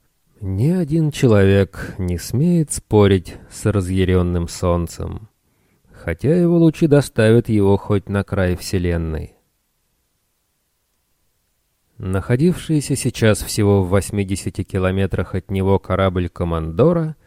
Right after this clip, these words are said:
подходил к борту Лебедева, чтобы снять капитана. Вон поплыл серебряный парус, когда Дмитрий,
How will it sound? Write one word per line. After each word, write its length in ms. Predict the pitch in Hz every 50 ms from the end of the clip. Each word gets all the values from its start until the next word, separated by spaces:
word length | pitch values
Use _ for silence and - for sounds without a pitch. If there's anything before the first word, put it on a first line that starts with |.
| _ _ _ _ - -
подходил 500 | - 104 - - - 98 117 165 180 160
к 100 | 127 110
борту 440 | 95 90 98 98 98 95 - - 92
Лебедева, 720 | 90 90 90 90 82 87 85 78 85 78 78 78 76 80 -
чтобы 360 | - - - 90 82 85 82
снять 360 | - - 98 90 87 80 -
капитана. 680 | - - - - 92 - - - 82 78 76 73 - _ _ _ _ _ _ _ _ _ _ _ _ _ _ _ _ _ _ _ _ _ _ -
Вон 520 | 95 90 90 90 87 110 147 170 175 170
поплыл 460 | 165 170 160 - 113 113 123 131 127
серебряный 720 | - - - 117 113 113 110 101 98 104 104 104 107 104 101
парус, 680 | - - 98 95 95 95 95 90 87 85 - - - -
когда 380 | - 95 87 90 85 87 85 80
Дмитрий, 680 | 80 98 143 180 185 - 170 175 170 170 170 165 -